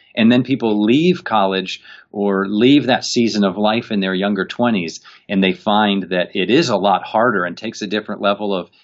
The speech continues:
intentionality because that kind of environment isn't there. So I remember talking with a group of guys one time, and I just said, "What comes to your mind when you think about friendship?" And one of them responded,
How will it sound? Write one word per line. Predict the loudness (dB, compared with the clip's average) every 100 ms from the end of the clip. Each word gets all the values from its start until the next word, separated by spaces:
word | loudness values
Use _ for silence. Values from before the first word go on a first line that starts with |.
| -6
intentionality | -6 -2 -4 -2 0 2 2 -2 -6
because | -6 -6 -2
that | -2 -4
kind | -2 0 0
of |
environment | 0 0 0 2 0 0 -2
isn't | -2 0
there. | 2 2 0 _ _
So | 0
I | 2
remember | 2
talking | 0 -2 -2
with | -6
a | -6
group | -6 -6
of | -2
guys | 0 0 -2 -8 -18 -14 -2
one | 0 0
time, | 0 0
and |
I | 0
just | -2 -4
said, | -4
"What | -2 -2
comes | -4 -2
to | 0
your | 2
mind | 4 2 2
when | 0
you | 0
think | -4 -4
about | 0 -2 0
friendship?" | -2 -2 -4 -8 _ _ -20 -20 -20 -10
And | -4 0 0 -2 -6 _ _ -6
one | 0 0
of | 2
them | 0 0
responded, | -2 -2 0 0 0 -2 -6